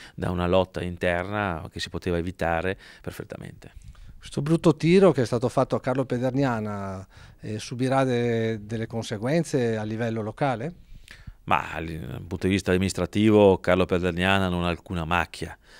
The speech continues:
Speaker 1: quindi ha amministrato sempre nell'interesse della popolazione. È evidente che, eh, rimane il fatto che, eh, queste foto sono state usate, eh, contro una persona, ma più che altro perché è evidente che essendo un partito,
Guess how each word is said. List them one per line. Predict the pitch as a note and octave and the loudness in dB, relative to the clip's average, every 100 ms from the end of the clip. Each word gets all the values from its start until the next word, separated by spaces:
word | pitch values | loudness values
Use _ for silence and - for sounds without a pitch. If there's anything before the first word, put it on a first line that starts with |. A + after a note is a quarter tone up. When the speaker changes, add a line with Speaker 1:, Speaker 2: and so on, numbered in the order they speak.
| - _ | -20 _
Speaker 1:
quindi | - G2+ | -8 -4
ha | |
amministrato | F#2 F#2 - F2+ F2 F2 | -4 -4 2 2 2 -2
sempre | - F#2 F2 D#2+ | 0 0 0 -2
nell'interesse | E2+ F2 E2+ E2 E2+ F2+ - F2 D#2 - - - - | -2 -2 -2 0 2 2 0 -2 -2 -6 -20 -20 -14
della | - E2 | -8 -6
popolazione. | - - F2 D#2 - F#2+ D#2+ C#2 - | -6 -6 -4 -4 -2 -2 -2 -8 -14
È | - | -8
evidente | F2+ G#2 G2 G#2 A2+ G#2 | -4 0 2 2 2 -4
che, | - F2+ F#2+ G2+ - - - - | -4 -2 0 0 -4 -18 -20 -20
eh, | - E2 - - - F#2+ | -10 -10 -8 -10 -8 -6
rimane | F#2 G2 G#2 G2 | -2 2 4 4
il | F2+ | 0
fatto | - F2+ E2+ - G#2+ F2 | 4 6 6 4 2 2
che, | E2+ F2+ C2 | -2 -4 -4
eh, | - - F2+ - - - | -6 -10 -14 -18 -20 -10
queste | - - F#2+ | -8 -4 -2
foto | G#2 G2+ G#2 | 0 0 -2
sono | E2+ | -4
state | E2 D#2+ G#2 | -6 -4 -4
usate, | E2+ E2+ E2+ - F#2+ F#2+ - | 2 4 4 2 2 4 2
eh, | E2 E2+ - | -4 -8 -6
contro | F#2+ F2+ E2 | -4 -2 -4
una | E2 | -2
persona, | G#2 - G2 | -2 0 0
ma | E2+ | 0
più | F#2+ | 0
che | F2+ | 6
altro | G2 F#2 E2+ | 6 4 -2
perché | F2 - G#2+ G2 - - - | -4 2 4 4 -2 -20 -8
è | D#2 | -2
evidente | F#2+ F#2 G#2+ F2+ | 0 2 2 0
che | E2+ | -2
essendo | E2+ G#2+ G2+ F2+ F2 | 0 2 2 2 -2
un | |
partito, | D#2+ E2 - G#2 - D#2+ | 0 -4 -2 -4 -2 -4